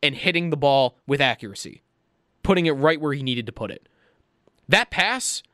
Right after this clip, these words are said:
happens against every team in the league that's in that play, in that spot. So he was making plays yesterday, like that one, that made me think, "All right, that, that could have happened against Denver.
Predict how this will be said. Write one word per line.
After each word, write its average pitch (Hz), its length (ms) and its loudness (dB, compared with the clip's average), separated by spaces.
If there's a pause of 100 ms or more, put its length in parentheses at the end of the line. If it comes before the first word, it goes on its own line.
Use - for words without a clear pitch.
happens 208 360 0
against 190 300 -2
every 196 260 0
team 185 240 0
in 170 60 2
the 160 80 2
league 110 320 -4 (180)
that's - 280 -2
in 196 220 2
that 180 260 0
play, 151 400 0 (240)
in 160 220 0
that 143 180 0
spot. - 340 -4 (1500)
So 165 360 2
he 233 120 2
was 262 140 0
making 262 300 0
plays 233 300 2
yesterday, 139 560 0 (180)
like 185 220 2
that 185 240 0
one, 120 340 -8 (440)
that 170 120 4
made 185 200 2
me 185 120 -2
think, 180 240 -4
"All 160 120 -2
right, 240 200 -2 (1160)
that, 165 200 2
that 262 140 2
could 214 100 -2
have 214 100 0
happened 202 240 0
against 170 260 -2
Denver. 175 320 -2